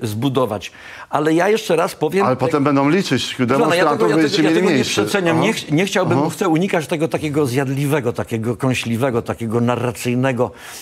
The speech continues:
Speaker 1: poli-, poprawnego politycznie, żeby to wszystko nicować, obracać i pomniejszać. Ale jest powiedzenie, te przysłowia są bardzo dobre. Widać po twarzy, co się w głowie waży.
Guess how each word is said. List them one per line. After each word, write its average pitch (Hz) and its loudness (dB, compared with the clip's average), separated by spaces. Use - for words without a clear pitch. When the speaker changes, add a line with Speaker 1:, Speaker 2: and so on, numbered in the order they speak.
Speaker 1:
poli-, 110 -2
poprawnego 127 0
politycznie, 127 0
żeby 123 0
to 135 -2
wszystko 143 -2
nicować, 139 0
obracać 131 0
i 135 2
pomniejszać. 143 0
Ale 151 2
jest 240 -2
powiedzenie, 156 0
te - -2
przysłowia 190 -2
są 180 -2
bardzo 175 0
dobre. 104 -2
Widać 175 -4
po - -4
twarzy, 160 -2
co 143 -4
się 139 0
w 123 0
głowie 135 2
waży. 92 -6